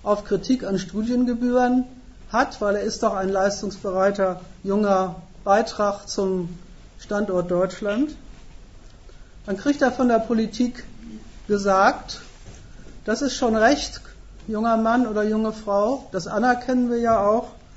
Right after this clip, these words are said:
aber es gibt ja auch andere Stände und die haben auch Rechte und das will alles wohl gegeneinander abgewogen sein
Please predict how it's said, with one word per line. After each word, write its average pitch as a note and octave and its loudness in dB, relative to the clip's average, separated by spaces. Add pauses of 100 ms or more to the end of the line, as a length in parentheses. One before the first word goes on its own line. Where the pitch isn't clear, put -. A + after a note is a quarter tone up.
(680)
aber G#3 2
es G#3+ 0
gibt B3+ 0
ja G#3 2
auch G3+ 2
andere B3 4
Stände B3 4
und G3+ 0
die G3+ 0
haben G3+ 0
auch G3 2
Rechte A3+ 0 (600)
und F#3+ -2
das G#3 2
will A3 4
alles G#3 2
wohl A3+ 4
gegeneinander G3+ 0
abgewogen A3 0
sein G3 0